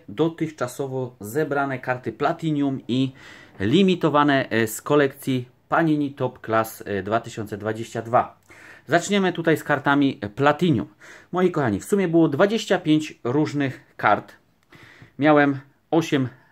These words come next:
bundli po trzy karty, czyli dwadzieścia cztery, czyli praktycznie cały komplecik, jeżeli bym, e, dostał każdą kartę inną. Ale sami widzieliście na odcinku, że, e, przyszły również powtórki, tak więc zacznę najpierw z prezentacją kart, które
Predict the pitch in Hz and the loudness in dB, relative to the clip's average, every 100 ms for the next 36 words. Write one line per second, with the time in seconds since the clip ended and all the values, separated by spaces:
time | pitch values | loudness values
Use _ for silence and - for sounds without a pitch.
0 | - 104 151 147 131 139 135 120 113 - | -10 2 4 4 2 -4 -2 -4 -4 -4
1 | - 135 127 120 123 117 113 143 160 - | 0 0 0 -6 -6 -4 0 0 0 -2
2 | 131 - 113 104 110 - _ - - - | -6 0 2 4 2 -2 _ -20 -20 -20
3 | - - - 117 123 120 - 127 123 - | -20 -18 -8 -4 -2 -2 -2 -4 -4 2
4 | 139 127 131 123 127 117 113 110 110 110 | 4 4 0 0 0 0 -2 -2 0 0
5 | 104 110 104 - 101 98 95 123 - 110 | 0 0 -2 -8 -6 -4 -2 -2 2 2
6 | 107 - - 127 120 113 120 113 110 101 | 2 -4 0 0 0 -2 -2 -2 -4 -6
7 | 101 104 131 - - - - - 143 143 | -4 -4 -4 -8 -20 -20 -16 0 0 2
8 | 147 135 117 123 117 - 113 110 104 117 | 0 0 -2 -4 -6 -4 -2 -2 -2 -6
9 | 113 104 107 104 104 95 95 - 127 - | -4 -2 0 -2 -4 -6 -6 -6 -10 -4
10 | 110 107 101 - 117 190 165 156 131 113 | -4 -4 -6 -8 -2 0 0 0 -2 -2
11 | 120 113 - - - _ 104 160 160 147 | -4 -6 -16 -20 -20 _ -2 -2 0 -2
12 | 143 139 - 117 127 127 110 - - 127 | -2 -4 -6 -2 -2 -2 -4 -6 -6 -4
13 | 120 113 120 - 117 110 - _ _ - | -4 -2 -2 -2 -4 -4 -8 _ _ -4
14 | 143 143 143 - - 123 120 | 0 0 -2 -14 -4 0 0